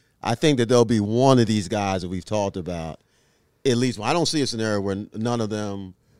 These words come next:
are there or there's one guy left and they're really not that high on that, on that particular wide receiver. I think there's enough talent at this position where at twenty-two, they'll be able to get somebody who helps them. If they choose to choose a wide receiver,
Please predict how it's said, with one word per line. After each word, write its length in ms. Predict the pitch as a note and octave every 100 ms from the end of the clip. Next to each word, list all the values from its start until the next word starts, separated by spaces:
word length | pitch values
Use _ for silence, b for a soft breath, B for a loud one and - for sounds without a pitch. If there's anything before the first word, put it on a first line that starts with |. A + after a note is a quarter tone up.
| _
are 140 | - G2
there 300 | G#2 G2+ G2+
or 100 | G2
there's 160 | G2
one 260 | F#2+ A2 G#2+
guy 240 | G2+ G2
left 320 | F#2+ G2 F#2+ G2
and 220 | F#2 F2+ _ _ _ _
they're 100 | -
really 200 | G#2+ A2
not 160 | G#2 G2
that 160 | G2+ F#2
high 240 | F#2+ G2
on 100 | F#2
that, 200 | F#2 F#2+ _ _ _ _
on 120 | - G2
that 140 | G#2
particular 340 | - A#2 E2 F2+
wide 260 | F#2+ F2+
receiver. 480 | F2 - G#2+ F#2 D2+
I 120 | F2+
think 180 | A2 A#2
there's 160 | G#2+ F#2+
enough 260 | G#2 G#2
talent 400 | - B2+ B2+ B2
at 60 | G#2+
this 160 | A2
position 500 | G2 G2 G#2 - G2+
where 440 | F#2+ F#2 F2+ F2 E2 b b b b
at 140 | -
twenty-two, 720 | B2 B2+ A#2 - D#3 C3 A#2 G#2 _ _ _ _
they'll 200 | - G#2+
be 140 | A#2 A#2
able 100 | A2
to 60 |
get 160 | G#2+ G#2+
somebody 440 | A2+ G#2 G2+ G2
who 100 | G2
helps 260 | G2+ B2 -
them. 120 | G2
If 80 | F#2+
they 160 | G#2
choose 460 | G#2+ - A2+ A#2 G#2
to 180 | G#2 F#2+
choose 300 | - C3+ B2+
a 40 |
wide 280 | B2+ C3+ C#3+
receiver, 500 | C#3 D3 D3 C#3 C#3+